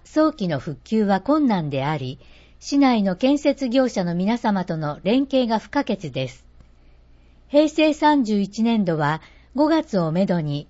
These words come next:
三好市商工会建設部と災害時導水路管理支援に関する基本協定を締結し、災害時におけるパトロールや交通障害の除去、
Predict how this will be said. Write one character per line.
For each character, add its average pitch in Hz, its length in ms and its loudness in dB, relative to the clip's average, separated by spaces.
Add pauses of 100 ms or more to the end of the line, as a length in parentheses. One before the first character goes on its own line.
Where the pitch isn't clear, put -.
(360)
三 208 120 0
好 233 120 2
市 190 380 -6
商 277 260 2
工 277 240 2
会 247 280 0
建 247 200 0
設 226 300 -4
部 165 100 -4
と 147 320 -4 (320)
災 277 320 4
害 262 300 2
時 143 300 -10 (140)
導 269 240 6
水 285 260 -2
路 147 180 -2
管 247 280 0
理 226 120 -2
支 - 180 -6
援 226 200 2
に 135 100 -8
関 196 260 -2
す 196 180 -8
る 156 200 -2 (260)
基 208 160 -2
本 294 240 2
協 320 260 2
定 165 240 0
を 135 120 -2
締 208 260 0
結 202 260 -4
し、 - 360 -6 (440)
災 277 300 4
害 262 260 4
時 180 120 -2
に 165 160 -2
お 156 100 -4
け 185 180 0
る 170 300 -4
パ 196 140 -2
ト 285 160 4
ロ 277 160 4
ー - 20 2
ル 175 140 -2
や 139 260 -4 (340)
交 294 240 6
通 285 240 0
障 262 220 2
害 180 220 0
の 156 160 -4
除 202 140 0
去、 143 280 -4